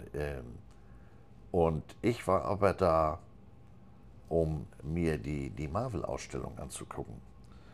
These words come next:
Ähm, das haben die ganz, äh, geschickt gemacht, ähm, die Kameraden. Du kannst nur,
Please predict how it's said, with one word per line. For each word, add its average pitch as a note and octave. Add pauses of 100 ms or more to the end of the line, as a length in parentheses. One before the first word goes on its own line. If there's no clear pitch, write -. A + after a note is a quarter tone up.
(240)
Ähm, F2
das G2
haben C3+
die A2+
ganz, -
äh, F#2 (440)
geschickt A#2
gemacht, G#2 (840)
ähm, G2+
die F#2
Kameraden. F#2+
Du F2
kannst -
nur, G#2